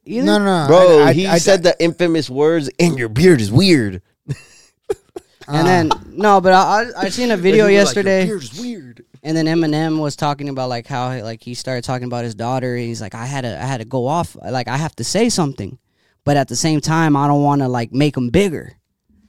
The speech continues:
Speaker 1: 'Cause, you know, he's Eminem, that's M G K.
Speaker 2: Yeah.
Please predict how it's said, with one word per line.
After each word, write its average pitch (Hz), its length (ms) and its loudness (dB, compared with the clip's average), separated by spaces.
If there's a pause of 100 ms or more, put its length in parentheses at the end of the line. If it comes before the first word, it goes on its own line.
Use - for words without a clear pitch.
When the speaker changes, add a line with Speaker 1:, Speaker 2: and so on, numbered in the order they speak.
(300)
Speaker 1:
'Cause, 147 220 2
you 165 100 6
know, 165 200 6
he's 165 320 0 (240)
Eminem, 147 640 0
that's 127 200 -8
M 147 120 -2
G 127 180 -8
K. 147 260 -4
Speaker 2:
Yeah. 135 80 -10